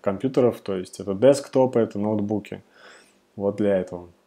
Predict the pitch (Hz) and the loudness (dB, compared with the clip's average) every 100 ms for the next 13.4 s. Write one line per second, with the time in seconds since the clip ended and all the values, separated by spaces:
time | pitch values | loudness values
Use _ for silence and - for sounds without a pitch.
0 | _ _ _ _ _ _ _ _ _ - | _ _ _ _ _ _ _ _ _ -20
1 | - 123 104 107 113 113 110 104 101 110 | -20 -20 -10 0 4 6 6 4 0 -6
2 | 107 110 120 120 113 104 - 123 123 104 | -6 -2 0 0 -4 -6 -2 -2 -2 -4
3 | 107 104 98 104 98 98 - - 98 98 | -4 -6 -6 -6 -6 -10 -8 -4 -4 -4
4 | 101 101 101 104 98 92 85 - - - | -6 -4 -2 0 -2 -2 -8 -16 -20 -20
5 | - - - - - 127 123 151 113 107 | -20 -20 -20 -20 0 2 8 10 10 8
6 | 117 - 135 135 - 135 143 208 214 190 | 0 2 2 2 2 4 6 8 8 8
7 | 135 139 131 101 95 - 95 101 117 117 | 6 6 8 8 6 -2 -4 -2 2 6
8 | 113 117 113 113 156 196 - 127 123 - | 8 8 8 8 8 8 4 2 2 2
9 | 117 120 113 - - _ _ - 147 170 | 2 2 -4 -16 -18 _ _ 0 4 6
10 | 151 - 110 131 131 - 110 131 123 - | 4 0 0 2 2 0 2 2 0 0
11 | 113 113 113 143 190 - 110 117 104 98 | 2 2 2 2 2 2 2 2 2 4
12 | 123 143 117 98 107 110 113 113 127 160 | 6 6 4 0 -4 -2 0 -2 -2 0
13 | 165 147 147 147 | 0 4 4 4